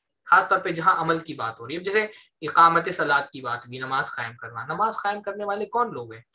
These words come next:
वो जिनको पता है कि कयामत कायम होगी और अल्लाह ताला के हुजूर हाजिर होंगे,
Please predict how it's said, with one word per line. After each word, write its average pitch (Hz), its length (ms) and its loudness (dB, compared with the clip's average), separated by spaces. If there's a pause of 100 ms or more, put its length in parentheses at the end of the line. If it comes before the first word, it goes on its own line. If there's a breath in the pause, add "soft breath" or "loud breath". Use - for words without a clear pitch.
(480)
वो 170 260 2
जिनको 160 400 -4
पता 202 300 8
है 147 220 -2 (1000)
कि 143 140 -14 (120)
कयामत 135 420 -4 (260)
कायम 165 320 2
होगी 156 440 -4 (100)
और 139 140 -6
अल्लाह 131 280 -4
ताला 131 260 -4
के 131 140 -14
हुजूर 135 380 -8
हाजिर 135 380 0
होंगे, 143 380 -6